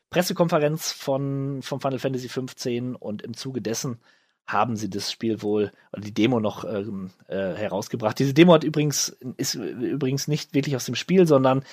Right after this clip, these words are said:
erzählt einen Traum, den Noctis hat und, ähm,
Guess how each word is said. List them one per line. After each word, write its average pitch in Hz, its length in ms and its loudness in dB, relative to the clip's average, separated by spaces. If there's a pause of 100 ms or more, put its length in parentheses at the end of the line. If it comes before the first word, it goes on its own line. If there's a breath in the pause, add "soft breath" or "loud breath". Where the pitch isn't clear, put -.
(160 loud breath)
erzählt 135 600 2
einen 113 220 2
Traum, 123 320 6
den 104 260 6 (320 loud breath)
Noctis - 720 2
hat - 440 0
und, 92 420 -4
ähm, 90 320 0